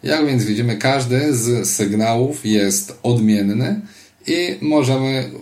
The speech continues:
w ten sposób odróżniać, który odbiornik aktywujemy,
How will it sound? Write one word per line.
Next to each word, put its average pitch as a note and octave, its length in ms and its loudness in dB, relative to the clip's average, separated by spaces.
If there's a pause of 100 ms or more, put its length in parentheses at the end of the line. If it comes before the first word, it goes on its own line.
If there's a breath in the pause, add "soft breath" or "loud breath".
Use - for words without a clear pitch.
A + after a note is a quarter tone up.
(120)
w - 100 -14
ten B2 240 2
sposób G2+ 720 -2
odróżniać, G2 840 0 (120)
który G#2 680 0 (220)
odbiornik G2 640 0
aktywujemy, A2+ 760 0